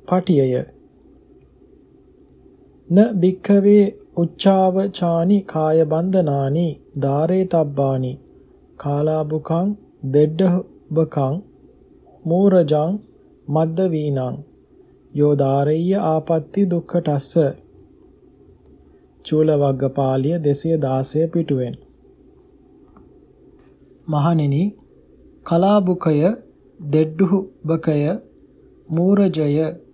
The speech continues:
මද්ද වීනය යන උසස් පහත්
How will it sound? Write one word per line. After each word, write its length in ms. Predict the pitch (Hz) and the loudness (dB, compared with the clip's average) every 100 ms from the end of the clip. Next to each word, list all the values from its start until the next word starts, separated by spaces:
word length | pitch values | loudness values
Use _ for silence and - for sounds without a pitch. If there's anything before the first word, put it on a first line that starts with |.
| _ - _ | _ -20 _
මද්ද 360 | 147 156 156 165 202 | -2 -2 -2 -2 0
වීනය 380 | 185 180 170 151 143 135 - | 0 0 -2 -2 -4 -8 -6
යන 200 | 143 143 160 214 - _ - - _ _ - | -2 0 -2 -4 -10 _ -20 -20 _ _ -4
උසස් 380 | 175 220 220 - | -2 0 -2 -2
පහත් 420 | - 165 165 202 | -2 0 2 0